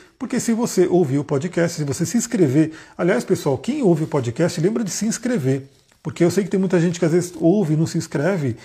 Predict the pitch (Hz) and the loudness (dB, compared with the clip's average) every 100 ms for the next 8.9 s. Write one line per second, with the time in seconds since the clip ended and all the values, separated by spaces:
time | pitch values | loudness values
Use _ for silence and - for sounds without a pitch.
0 | - - _ 143 143 196 208 226 185 170 | -20 -20 _ -6 2 2 4 0 -2 0
1 | 185 208 170 139 156 156 147 - 156 175 | 0 0 -2 -2 -2 -2 -4 -4 -4 -2
2 | 135 139 143 139 131 160 - - 151 120 | -4 -4 -4 -2 0 -2 -4 -2 -2 -2
3 | 131 170 202 254 135 - - 233 - - | 0 2 2 0 -4 -6 -4 -2 -2 0
4 | 202 175 214 226 214 - 170 170 170 - | 2 2 0 -2 -2 2 2 0 -4 -14
5 | - - 156 170 170 170 165 165 160 160 | -14 -6 0 0 0 -2 -2 -2 -2 -2
6 | 190 151 131 131 151 156 165 190 - 247 | -2 0 0 0 2 2 0 -4 -4 -2
7 | 208 147 160 - - _ 156 139 156 139 | 0 0 -2 -8 -20 _ -6 -2 0 0
8 | 156 156 139 151 139 120 147 208 131 | 0 0 -2 -2 -2 0 2 2 0